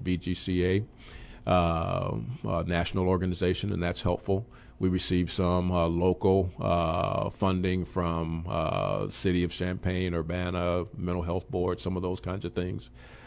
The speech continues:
uh, those kinds of areas, program grants. Uh, United Way is a very,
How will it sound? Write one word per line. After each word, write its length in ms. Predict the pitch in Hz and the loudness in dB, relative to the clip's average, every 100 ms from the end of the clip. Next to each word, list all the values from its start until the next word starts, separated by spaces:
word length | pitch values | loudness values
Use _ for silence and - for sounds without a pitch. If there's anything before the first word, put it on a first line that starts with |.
| - - | -12 0
uh, 180 | 95 87 | 2 4
those 220 | 87 87 | 2 0
kinds 240 | 98 90 | 0 0
of 80 | 90 | 2
areas, 480 | 90 90 90 90 - | 2 4 4 0 -4
program 400 | - 92 90 87 | -4 -2 0 0
grants. 480 | 90 92 95 - - - - - | 0 0 -2 -8 -16 -20 -20 -6
Uh, 280 | 92 90 87 | 2 4 4
United 380 | 90 92 95 98 | 4 4 4 4
Way 340 | 85 90 90 98 | 4 4 6 6
is 140 | 82 | 4
a 60 | 80 | -2
very, 380 | 82 85 87 | 0 2 2